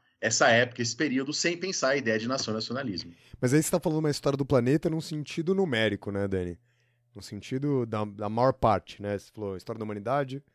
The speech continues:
Speaker 2: mas tá pensando numericamente, é isso?
Speaker 1: É, se você quiser, enfim,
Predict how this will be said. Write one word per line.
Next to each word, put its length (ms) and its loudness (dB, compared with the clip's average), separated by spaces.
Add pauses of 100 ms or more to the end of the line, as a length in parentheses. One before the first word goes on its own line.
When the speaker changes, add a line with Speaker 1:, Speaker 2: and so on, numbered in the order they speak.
(480)
Speaker 2:
mas 100 -12
tá 100 -6
pensando 400 0
numericamente, 840 2
é 100 -4
isso? 320 -6 (800)
Speaker 1:
É, 340 8
se 140 -6
você 100 0
quiser, 500 4 (120)
enfim, 500 -4